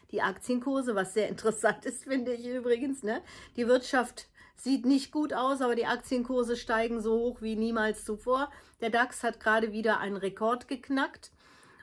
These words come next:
und, ähm, gleichzeitig steigen auch die Kryptowährungen ein bisschen. Und da gibt's natürlich ganz viele Leute, die sagen, „Ja, jetzt dann steige ich endlich ein.“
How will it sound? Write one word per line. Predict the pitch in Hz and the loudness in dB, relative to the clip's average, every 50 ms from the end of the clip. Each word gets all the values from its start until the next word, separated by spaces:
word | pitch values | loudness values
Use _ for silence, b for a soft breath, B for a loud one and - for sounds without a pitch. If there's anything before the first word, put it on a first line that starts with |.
| B B - | B B -4
und, | - 233 233 240 233 233 233 233 233 233 - - - | -2 0 0 0 0 -2 -2 -4 -4 -6 -8 -6 0
ähm, | 208 220 220 220 220 214 208 214 214 214 214 - - _ _ _ _ _ _ _ _ - - - - - - | 2 4 6 6 4 4 2 0 -2 -2 -4 -8 -12 _ _ _ _ _ _ _ _ -12 -12 -12 -12 -10 -4
gleichzeitig | 208 208 220 208 214 240 226 - - - 254 233 220 220 220 233 226 - | 0 2 2 2 2 0 -2 -6 -8 -2 2 2 2 2 0 -4 -10 -8
steigen | - - 220 208 208 196 202 - | -4 -2 -2 -2 -2 -2 -4 -6
auch | - - - | -8 -8 -8
die | - 190 180 | -10 -12 -8
Kryptowährungen | - - 339 339 - 311 311 277 277 277 269 254 254 247 240 233 | -2 -2 -2 -2 -2 -4 -4 -2 -2 -2 0 0 0 -2 -2 -4
ein | - 208 214 202 | -4 -4 -2 0
bisschen. | 208 202 196 - - 196 196 190 B B B B B B | 0 -2 -2 -2 -4 -4 -4 -4 B B B B B B
Und | 220 214 | -2 0
da | 254 254 | 0 0
gibt's | 254 262 240 - | 0 -2 -4 -4
natürlich | 240 233 226 233 220 196 | -6 -6 -4 -6 -8 -6
ganz | - 220 220 226 226 | -2 -2 -2 -2 -4
viele | - - 220 196 196 | -6 -6 -2 -2 0
Leute, | 190 185 180 190 190 208 | 0 0 -2 -2 -4 -6
die | 180 190 | -10 -8
sagen, | 180 185 208 202 190 175 | -6 -6 -6 -6 -8 -8
„Ja, | - 175 | -10 -10
jetzt | 156 165 170 214 262 269 - - - | -10 -6 -4 -4 -4 -4 -8 -8 -6
dann | 247 233 240 240 240 B B B B | -6 -6 -6 -6 -8 B B B B
steige | B - - - 202 196 208 214 226 | B -12 -6 -4 -2 -2 -2 -2 -4
ich | - 220 220 - - | -4 -6 -6 -8 -8
endlich | 190 185 180 - 185 180 - - | -6 -6 -2 -2 -4 -4 -4 -8
ein.“ | - 170 160 160 160 156 | -8 -8 -8 -8 -10 -12